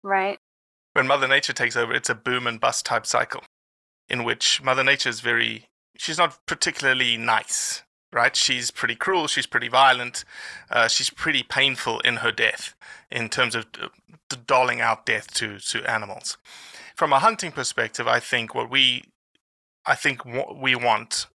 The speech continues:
Speaker 2: at all times is the most ethical, most painless, most least suffering death that we can impart onto that animal.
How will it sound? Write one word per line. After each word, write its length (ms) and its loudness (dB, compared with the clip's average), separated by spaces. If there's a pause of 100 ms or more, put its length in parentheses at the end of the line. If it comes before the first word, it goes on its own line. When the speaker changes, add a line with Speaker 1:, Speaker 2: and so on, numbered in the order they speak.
(120)
Speaker 2:
at 220 2
all 260 0
times 440 0
is 120 -6
the 80 -4
most 300 0
ethical, 420 0
most 320 -2
painless, 560 0
most 260 -6
least 340 -6
suffering 600 -2 (440)
death 280 2
that 140 -4
we 120 -4
can 220 -6
impart 440 0
onto 200 -8
that 160 2
animal. 300 -4